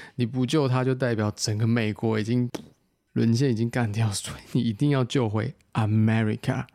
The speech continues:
哦，这是面子的问题，这是象征的问题。所以看到这边我就明白了。哦，如果你要让美国请全国之力救你，去叫 America 就对了。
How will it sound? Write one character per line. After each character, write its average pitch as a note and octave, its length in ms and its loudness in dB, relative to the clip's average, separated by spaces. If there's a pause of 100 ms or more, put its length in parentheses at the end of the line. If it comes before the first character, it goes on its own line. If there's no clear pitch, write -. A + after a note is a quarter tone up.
(600)
哦， A#2 140 0
这 B2+ 100 0
是 D3 100 2
面 D#3+ 320 4
子 G#2+ 140 -2
的 G#2+ 100 2
问 A2+ 140 2
题， G#2 140 -2
这 - 120 0
是 A2 120 2
象 G#2+ 260 -2
征 G#2+ 140 -2
的 G#2 100 0
问 G#2+ 180 0
题。 B2+ 280 -6 (1300)
所 - 180 0
以 - 20 4
看 G#3+ 160 2
到 G3 80 4
这 F#3 80 0
边 F3 160 2
我 A2 80 0
就 A2+ 80 0
明 G#2+ 280 2
白 G#2+ 180 -4
了。 - 200 -12 (180)
哦， A2 140 0
如 A#2 160 4
果 F#3+ 120 4
你 C#3 80 4
要 C#3 120 2
让 D#3 200 2
美 G#2+ 200 2
国 G#2 280 -2
请 - 260 -2
全 G#2+ 240 -2
国 A2 160 0
之 A2 140 0
力 A2 100 2
救 A2+ 260 -4
你， C3+ 220 -8 (180)
去 - 240 -10
叫 B2 140 -2
America A#2+ 560 0
就 C3+ 80 -10
对 B2+ 200 -6
了。 D#3 200 -8